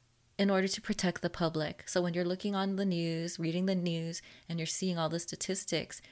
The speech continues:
that is epidemiology. That is your epidemiologist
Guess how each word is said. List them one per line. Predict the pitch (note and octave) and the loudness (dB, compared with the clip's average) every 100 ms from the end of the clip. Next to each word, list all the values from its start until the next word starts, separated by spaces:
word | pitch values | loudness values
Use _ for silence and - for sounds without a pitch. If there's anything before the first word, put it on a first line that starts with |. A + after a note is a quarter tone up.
| - | -4
that | F3+ F3+ | 0 2
is | F3+ - | 2 2
epidemiology. | E3+ - D#3 D#3 D#3 C#3+ D3 D3+ - D#3+ E3 - - - | -2 -2 -2 -2 0 -2 -4 -6 -6 -8 -12 -18 -14 -4
That | E3 | -2
is | F3 E3+ | 0 -2
your | E3+ | -4
epidemiologist | D#3+ - - E3 D#3+ D3 D3+ D#3 D#3 E3 | -4 -6 -4 -2 -2 -2 -2 -4 -4 -6